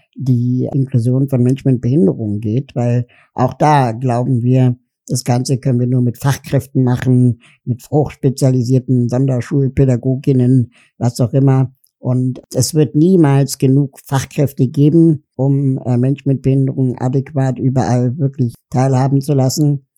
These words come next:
wenn wir es nicht alle gemeinsam versuchen, äh, und auch gemeinsam lernen und gemeinsam Fehler machen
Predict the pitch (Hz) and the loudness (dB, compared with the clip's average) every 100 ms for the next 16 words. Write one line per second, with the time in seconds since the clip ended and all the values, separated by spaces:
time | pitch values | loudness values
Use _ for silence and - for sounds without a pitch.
0 | _ 117 143 160 160 147 135 - 147 147 | _ 0 4 4 4 2 2 2 2 2
1 | - - 135 156 156 147 175 180 120 107 | -2 -6 0 2 2 2 2 2 -2 -6
2 | 107 107 101 135 127 139 _ _ _ - | -8 -8 -6 -2 -2 -4 _ _ _ -4
3 | 127 113 131 135 - 123 151 151 117 117 | -2 -2 -4 -2 0 2 4 4 2 2
4 | 117 117 127 123 117 - _ - 135 123 | 0 2 2 2 -2 -6 _ -4 0 2
5 | 120 147 139 123 113 - 135 127 120 117 | 2 4 2 0 0 0 2 2 0 -2
6 | 113 117 120 | -2 -2 -4